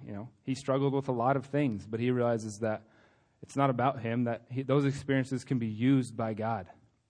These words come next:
Uh, what about the S? You know, you ca-, what, what is the S? Spiritual gifts. You know, Warren brought a great message on spiritual gifts and the idea that, you know, we, we all have spiritual gifts, no matter where you're at.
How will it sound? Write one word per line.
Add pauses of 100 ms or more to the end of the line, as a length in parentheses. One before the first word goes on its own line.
(100)
Uh, (380)
what
about
the
S? (1700)
You
know, (600)
you
ca-, (440)
what,
what
is
the
S? (880)
Spiritual
gifts.
You
know, (460)
Warren
brought
a
great
message
on
spiritual
gifts (320)
and
the
idea
that, (480)
you
know,
we,
we
all
have
spiritual
gifts,
no
matter
where
you're
at.